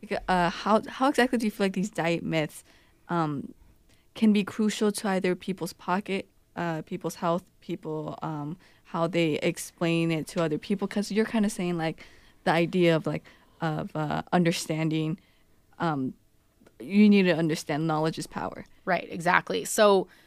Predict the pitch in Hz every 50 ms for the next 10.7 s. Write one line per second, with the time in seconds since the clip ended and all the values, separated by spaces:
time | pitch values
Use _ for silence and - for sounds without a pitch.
0 | _ _ _ _ _ - 214 208 196 - 269 277 277 - - 285 240 190 - 190
1 | 185 185 - 196 - - - - 175 175 175 175 - 170 165 165 165 160 - -
2 | - - 170 160 160 160 160 - - - - _ _ _ - - 185 175 165 165
3 | 170 170 175 185 202 - - 180 180 175 165 165 160 165 170 170 170 165 165 165
4 | - - 160 156 160 160 165 165 175 185 185 180 175 170 165 170 - - - 160
5 | 165 170 - 208 208 214 226 226 - 180 165 165 - - 180 185 190 202 190 175
6 | - - 165 165 165 175 175 190 196 202 220 233 - - _ _ _ _ _ _
7 | _ _ _ - - 165 160 151 151 151 156 - - 160 160 160 - - 190 190
8 | 190 185 180 170 165 - 180 175 - 175 170 170 165 165 165 160 - - _ _
9 | - 175 170 165 160 160 165 165 165 160 160 - - 202 190 175 165 170 165 170
10 | 170 170 - - 170 165 160 156 156 151 156 156 -